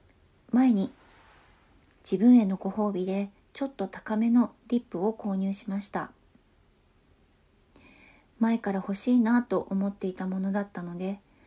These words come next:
大事に使っていたんですけれども、二、三回使った後になくしてしまいました。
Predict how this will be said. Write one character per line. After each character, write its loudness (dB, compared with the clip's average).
大 2
事 0
に 0
使 -10
っ -8
て -8
い -6
た -6
ん -4
で -10
す -20
け -14
れ -10
ど -8
も、 0
二、 -2
三 2
回 0
使 -6
っ -4
た -4
後 -6
に -6
な -10
く -6
し -6
て -4
し -6
ま -4
い -2
ま 2
し -4
た。 -4